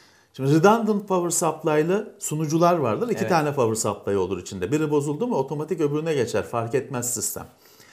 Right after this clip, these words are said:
Speaker 1: O sistemi kullanmışlar external da olsa. Fakat kutudan bir tane çıkıyor.
Speaker 2: Hmm.
Speaker 1: İkinci, eğer gereğin var, gerek varsa sen satın alıyorsun.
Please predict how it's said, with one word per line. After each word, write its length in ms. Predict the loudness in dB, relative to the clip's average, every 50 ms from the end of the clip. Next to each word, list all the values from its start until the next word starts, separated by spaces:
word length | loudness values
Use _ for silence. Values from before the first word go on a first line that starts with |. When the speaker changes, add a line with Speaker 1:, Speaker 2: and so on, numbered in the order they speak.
| -20 -20 -20 -20 _ _ _ _ _
Speaker 1:
O 100 | 8 8
sistemi 480 | 8 6 2 -2 -2 0 -2 -2 -2 -2
kullanmışlar 720 | -4 -2 -2 -2 -2 -2 -4 -6 -4 -2 -2 -2 0 2
external 600 | 0 0 2 2 2 2 2 2 2 -2 0 0
da 60 | 2 2
olsa. 520 | 2 2 2 2 2 0 0 0 -6 -14 -20 -20 -20 -20 -20 -20 -20 -20 -20 _ _
Fakat 340 | 4 4 6 6 4 2 0
kutudan 400 | -2 -4 0 0 0 2 2 0
bir 60 | 0
tane 240 | 0 0 0 0 -2
çıkıyor. 340 | -4 -6 -6 -4 -2 -2 -2
Speaker 2:
Hmm. 100 | -2 -4 -8
Speaker 1:
İkinci, 380 | -6 -2 -2 0 0 0 2
eğer 260 | 2 2 2 2 0
gereğin 540 | -2 -2 0 0 2 4 4 4 4 2 2
var, 200 | 0 0 0 0
gerek 360 | 0 -2 0 0 0 0 2
varsa 280 | 2 2 2 2 0 -2
sen 220 | 0 0 0 -2
satın 280 | 0 -2 -2 -2 -2 -4
alıyorsun. 400 | -4 -2 -2 -2 -4 -4 -6 -10